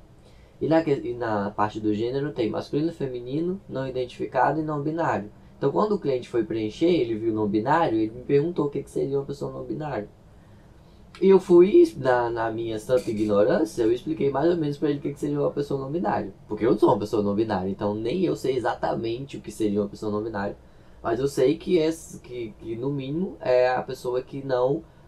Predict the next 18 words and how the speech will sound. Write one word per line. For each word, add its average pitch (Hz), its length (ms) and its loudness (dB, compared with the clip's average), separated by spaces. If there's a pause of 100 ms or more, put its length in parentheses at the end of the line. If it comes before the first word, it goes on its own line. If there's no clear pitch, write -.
(120)
concorda 135 720 4
ou 123 80 2
não 120 240 -2
se 139 220 -6
vê 123 260 -4
nesse 127 220 -8
padrão 123 500 0
de 131 480 -10 (360)
apenas 120 600 -2
gênero 117 420 -4
masculino 117 580 -4
e 123 40 -8
feminino, 139 500 -2
né? 98 200 -4
Que - 80 -20
seria 104 580 -2
a 95 140 -6
binária. - 340 -6